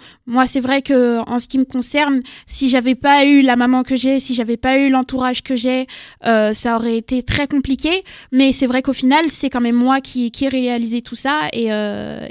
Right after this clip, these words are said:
et c'est, c'est vraiment une, une, une question de, de pouvoir se booster soi-même au final.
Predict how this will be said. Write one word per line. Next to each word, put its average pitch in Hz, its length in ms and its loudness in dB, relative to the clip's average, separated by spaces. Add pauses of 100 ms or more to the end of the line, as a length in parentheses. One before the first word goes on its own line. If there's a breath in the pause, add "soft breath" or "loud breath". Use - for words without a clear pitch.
et 226 120 -4
c'est, - 540 -10 (440 loud breath)
c'est - 160 -6
vraiment 240 240 0
une, 254 240 2
une, 240 300 2
une 240 160 0
question 262 340 -4
de, 240 220 -2
de 240 160 -4
pouvoir 240 280 -4
se - 120 -2
booster 240 360 -4
soi-même 247 440 -2
au 214 40 -6
final. 202 360 -12